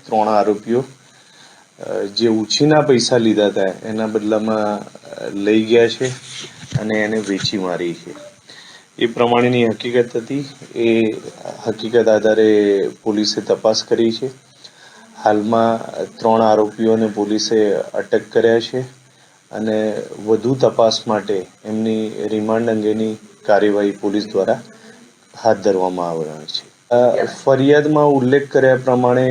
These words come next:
એ ત્રણ લાખ રૂપિયામાં આ દીકરીને, અ, વેચી માર્યા હોય એવો ઉલ્લેખ કરવામાં આવેલો છે. તપાસ પછી સત્ય હકીકત જાણવા મળશે.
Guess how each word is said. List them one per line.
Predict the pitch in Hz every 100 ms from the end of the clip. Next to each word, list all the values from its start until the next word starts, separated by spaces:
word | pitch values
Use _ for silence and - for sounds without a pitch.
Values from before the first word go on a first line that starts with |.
| 123
એ | 90 80 113 113
ત્રણ | 113 - 123 127
લાખ | 123 123 123 -
રૂપિયામાં | 113 123 117 120 113 110
આ | - - 113
દીકરીને, | 113 107 110 110 113 113 113 110 - - - -
અ, | - 95 95 92 - - - - - 117
વેચી | 110 - 120
માર્યા | 117 107 113
હોય | 110 110 107 107 107 - _ _ _
એવો | 113 107
ઉલ્લેખ | 104 107 117
કરવામાં | - 113 113 113 110
આવેલો | 113 110 117
છે. | 139 135 - _ _ _ _ _
તપાસ | 110 - 117 -
પછી | 110 - 117 117 110 101
સત્ય | - 120 113 117
હકીકત | 104 101 101
જાણવા | 101 101 92 92
મળશે. | 90 131 135 156